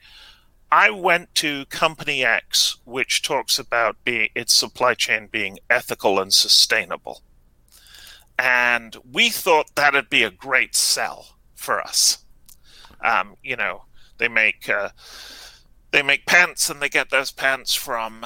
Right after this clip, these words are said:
um, the fibers are ethically sourced, and they are put together in factories that represent glo-, that, uh, follow global, um,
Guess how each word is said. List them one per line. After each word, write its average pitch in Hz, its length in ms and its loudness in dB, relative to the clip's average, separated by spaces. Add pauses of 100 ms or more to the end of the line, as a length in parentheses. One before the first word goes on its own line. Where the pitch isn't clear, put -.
(120)
um, 104 500 -6
the 117 80 -12
fibers 127 640 2
are 98 340 2
ethically 123 480 -4
sourced, 180 800 2
and 104 240 -6
they 107 200 0
are 101 60 -2
put - 240 -6
together 113 420 -2
in 107 120 -6
factories 127 600 -2
that 104 240 -10
represent 113 600 -2
glo-, 113 300 0
that, - 360 -8
uh, - 80 -2
follow 101 380 -2
global, 104 600 -2 (480)
um, 104 380 -8